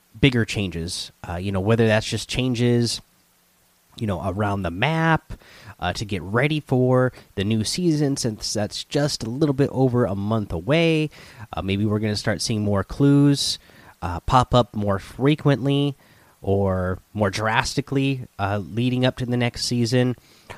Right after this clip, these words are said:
Uh, th-, we did, we do know that during this overtime,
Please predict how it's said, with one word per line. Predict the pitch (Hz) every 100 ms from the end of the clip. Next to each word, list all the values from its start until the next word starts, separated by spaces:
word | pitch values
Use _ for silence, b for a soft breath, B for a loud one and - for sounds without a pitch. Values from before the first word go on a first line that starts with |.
| B
Uh, | 87 87 92
th-, | 101 90
we | 107
did, | 101 127 131 104
we | 110
do | 127
know | 131 127
that | 123 120 92
during | 104 120 120
this | 117 110
overtime, | 107 110 - 117 113 113 110